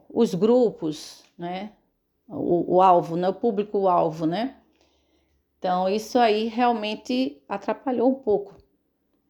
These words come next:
Então, a, esse contato mais próximo, né, o olho no olho, a conversa, o sorriso, essa troca mútua, né, esse diálogo, é, mais,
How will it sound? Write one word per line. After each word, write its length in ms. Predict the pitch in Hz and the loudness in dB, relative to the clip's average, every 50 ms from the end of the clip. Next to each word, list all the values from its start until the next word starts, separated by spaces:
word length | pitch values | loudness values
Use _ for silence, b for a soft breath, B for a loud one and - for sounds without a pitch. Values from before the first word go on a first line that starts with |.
| _ _ _ _ _ _ _ _ _ _ _ _ | _ _ _ _ _ _ _ _ _ _ _ _
Então, 200 | - 190 190 190 | -2 0 2 2
a, 140 | 196 190 - | 2 0 0
esse 720 | - 202 202 - - 208 196 196 190 180 156 - - - - _ | -2 -4 -4 -4 -4 -2 0 0 0 -2 -2 -4 -8 -18 -20 _
contato 520 | - - 208 202 202 - 185 180 180 202 190 | -6 -6 -6 -4 0 0 0 0 0 -4 -6
mais 200 | 185 185 180 185 | -6 -6 -8 -8
próximo, 920 | - - 196 202 202 196 180 170 - - - - 170 165 - 160 160 - _ _ | -6 0 2 4 4 4 2 0 -4 -10 -14 -14 -12 -10 -10 -10 -12 -12 _ _
né, 400 | - 180 180 180 190 196 196 190 - | -14 -10 -8 -6 -6 -6 -6 -8 -8
o 140 | - 190 190 | -6 -4 -2
olho 300 | 190 190 202 196 196 196 | 2 2 2 2 0 -2
no 140 | 185 180 185 | -4 -2 0
olho, 400 | 185 196 208 190 175 175 180 185 | 4 4 4 4 4 2 2 0
a 60 | 185 | -2
conversa, 840 | 185 - 202 190 165 - 202 196 190 180 185 - - 160 156 165 B B B B | -2 -6 -10 -8 -4 -2 0 2 0 0 -2 -6 -8 -8 -8 -8 B B B B
o 100 | 190 196 | -14 -8
sorriso, 960 | - - 226 208 202 190 196 220 220 220 214 196 196 190 180 180 170 160 165 B B B B B B B B - | -2 0 2 2 2 0 -2 -2 -2 0 -2 -2 -2 -2 -2 -2 -4 -4 -6 B B B B B B B B -6
essa 200 | 320 - 415 392 | -2 0 0 0
troca 540 | 403 403 277 262 247 226 208 - - 208 | 2 4 4 4 4 4 2 0 0 0
mútua, 480 | 196 202 202 196 180 180 180 - 180 160 | 0 0 0 -2 -2 -2 -4 -2 -2 0
né, 160 | 165 190 220 | 0 0 0
esse 180 | 233 233 - - | 0 0 -2 -2
diálogo, 800 | 214 269 269 240 208 196 175 151 160 165 165 170 160 160 160 - b b b b b b b b b b b - | 2 4 4 4 6 4 4 2 0 0 -2 -2 -4 -4 -4 -10 b b b b b b b b b b b -6
é, 420 | - 180 180 170 170 170 175 170 196 | -2 0 2 2 4 4 4 2 2
mais, 560 | - 190 190 185 185 185 - - - - - | 0 0 2 2 2 0 -4 -14 -18 -20 -20